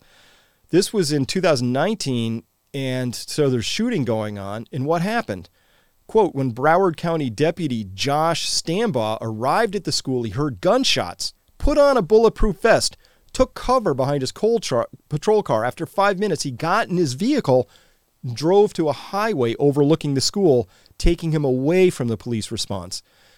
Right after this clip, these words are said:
And Deputy Edward Eason also heard gunshots when he arrived, and instead of going toward them,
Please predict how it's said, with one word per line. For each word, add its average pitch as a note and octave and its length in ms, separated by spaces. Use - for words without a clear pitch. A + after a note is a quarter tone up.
And C3 100
Deputy F3 460
Edward D#3+ 420
Eason F3+ 480
also F3+ 380
heard B2+ 160
gunshots A#2+ 540
when A#2 80
he A2+ 120
arrived, A2 360
and A2 100
instead F#3 300
of F3+ 80
going C#3 260
toward A#3+ 400
them, G#2+ 300